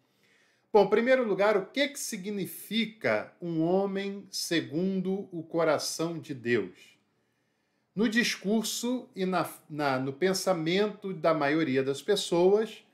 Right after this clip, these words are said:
ser segundo o coração de Deus é ser alguém que agrada a Deus. É alguém que Deus tem orgulho nessa pessoa. É alguém que é um parâmetro de santidade, um parâmetro de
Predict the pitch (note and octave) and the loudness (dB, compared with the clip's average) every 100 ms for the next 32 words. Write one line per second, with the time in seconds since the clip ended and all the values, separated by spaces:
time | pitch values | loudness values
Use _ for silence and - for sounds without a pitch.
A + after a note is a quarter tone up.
0 | _ _ _ _ - - A3+ A#3 A3+ - | _ _ _ _ -6 2 4 4 2 -6
1 | F3+ F#3+ G3 G3 F3+ E3+ D#3+ - D#3+ D#3+ | -4 -4 -4 0 2 4 2 -2 -4 -4
2 | G3 E3+ G3 G#3+ G#3+ G3+ - G3+ A3 G3 | -4 4 6 6 2 -2 2 4 4 2
3 | D#3+ G3+ A3+ A3 - A3+ G3 C3 E3 G3+ | 2 2 0 -4 -2 0 0 0 4 4
4 | F#3+ E3 B2 B2 A#2+ F#2+ - - _ _ | 4 -2 0 0 0 -2 -14 -20 _ _
5 | _ _ _ _ _ _ F3 G3 G#3+ E3 | _ _ _ _ _ _ 4 6 6 4
6 | D#3 G3 B3 A#3+ - C#3+ D3+ G3+ - - | 4 2 0 -4 -6 -2 4 4 2 0
7 | E3 G#3+ F3+ - D#3+ C3+ A#2 C#3+ B3+ G#3+ | 0 0 -6 -2 0 0 -4 0 0 0
8 | A#2 F#2+ - _ B2 B2 C#3+ C#3 - A#2+ | -4 -8 -12 _ -12 -2 -2 -2 0 0
9 | - - A#2 - - F3+ C#3 F#2+ - _ | -2 -6 -4 -4 2 4 4 -2 -12 _
10 | _ _ _ _ _ - A3+ B3 E3+ D3 | _ _ _ _ _ 0 4 6 4 4
11 | A3+ C4 A#3+ G3 F3+ A3 A#3 A3 F#3 - | 2 2 -2 0 2 4 2 0 -2 -6
12 | - G3 E3+ F3 B3 A#3 E3+ C#3+ - B2 | 2 4 6 4 4 2 2 0 0 -4
13 | A#2 G#2 F#2+ D3 - F#3 F3 - A#2 A2+ | -4 -4 -4 -6 -4 -4 -6 -6 -6 2
14 | D#3+ F3+ D3+ A#2+ - C3 B2+ - C3+ A2+ | 4 6 4 0 -8 -8 -8 0 2 4
15 | F3 F#3+ D3+ C3 B2+ B2 A#2 C#3 B2+ - | 2 2 0 -4 -6 -10 -6 -4 -2 -4